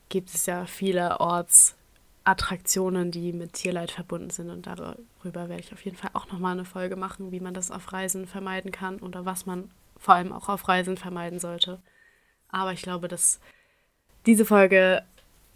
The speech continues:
reicht nun erstmal zu dem Thema Reisen und Nachhaltigkeit aus der Sicht der Emissionen und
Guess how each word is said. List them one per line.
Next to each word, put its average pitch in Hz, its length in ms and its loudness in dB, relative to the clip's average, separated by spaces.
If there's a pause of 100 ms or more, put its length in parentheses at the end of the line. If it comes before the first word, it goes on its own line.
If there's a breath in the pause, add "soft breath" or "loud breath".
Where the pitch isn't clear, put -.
(320)
reicht 180 400 -4
nun 190 100 -2
erstmal 185 400 4
zu 185 140 10
dem 185 140 6
Thema 190 500 4 (640 loud breath)
Reisen 180 580 2
und 175 360 -6
Nachhaltigkeit 175 840 -10 (380)
aus - 440 -8
der 92 360 -10 (560)
Sicht - 540 0 (680)
der 175 340 -4 (560)
Emissionen 185 800 0
und 175 440 -4